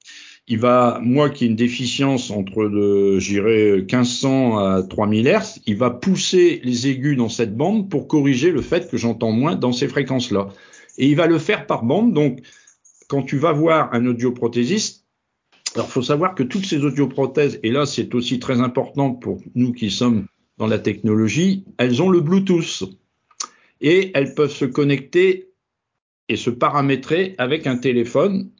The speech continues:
Alors, soit la famille I O S, iPhone, soit les Android. Et j'ai découvert dans pas mal de marques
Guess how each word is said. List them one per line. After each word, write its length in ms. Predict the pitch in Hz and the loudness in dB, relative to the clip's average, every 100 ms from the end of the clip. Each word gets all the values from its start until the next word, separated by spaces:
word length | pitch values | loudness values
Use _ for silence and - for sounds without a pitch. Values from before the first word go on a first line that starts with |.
| _ _ _ | _ _ _
Alors, 200 | 101 92 | -8 -6
soit 580 | - 165 160 131 - - _ _ _ _ _ _ _ - | -4 0 2 0 -4 -16 _ _ _ _ _ _ _ -10
la 120 | 95 | -8
famille 400 | 95 107 113 117 | -4 0 0 0
I 180 | 101 95 | 0 2
O 140 | 101 143 | 2 2
S, 300 | 190 - - | 0 -4 -8
iPhone, 520 | 98 95 151 175 160 | -6 -4 0 0 -2
soit 440 | - - 151 165 - | -6 -2 0 0 -4
les 220 | 120 127 | -2 0
Android. 300 | 135 120 117 95 - - _ _ _ _ _ _ | 0 2 2 0 -4 -12 _ _ _ _ _ _
Et 80 | 101 | -2
j'ai 140 | 101 | 0
découvert 600 | 120 131 - 135 147 143 - | 0 0 0 2 2 0 -6
dans 160 | 104 98 | -6 -4
pas 200 | 98 143 | -2 0
mal 200 | 143 123 | 0 2
de 100 | 120 | 2
marques 380 | 120 165 165 | 2 2 -2